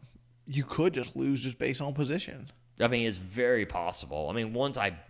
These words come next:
Speaker 2: it's a four-bet pot. Once I, ch-, if I, I think that's, for the most part, standard check that turn.
Speaker 1: That's what I was thinking. If you, if it's a deuce of clubs there.
Speaker 2: Yeah. It's a, once he bets, I mean, am I just calling with ace hi-, I mean, I'm getting amazing odds,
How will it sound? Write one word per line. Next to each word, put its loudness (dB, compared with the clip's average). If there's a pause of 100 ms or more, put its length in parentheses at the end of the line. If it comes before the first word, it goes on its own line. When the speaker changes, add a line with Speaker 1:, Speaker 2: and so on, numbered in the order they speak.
(400)
Speaker 2:
it's 0
a 6
four-bet 6
pot. 0
Once -4
I, 4
ch-, -8 (100)
if 0
I, 0 (520)
I -2
think 6
that's, 2 (160)
for 2
the 2
most 4
part, -4
standard -2 (100)
check 0
that 2
turn. -2
Speaker 1:
That's 0
what -4
I 2
was 0
thinking. -8
If -2
you, 2
if -4
it's -6
a -4
deuce 0
of -6
clubs -2
there. -2 (180)
Speaker 2:
Yeah. 2 (720)
It's -4
a, 4
once 0
he 0
bets, 2
I -2
mean, 0
am 0
I 4
just -6
calling -2
with -6
ace -2
hi-, -8
I -2
mean, 4
I'm -2
getting -4
amazing 0
odds, -4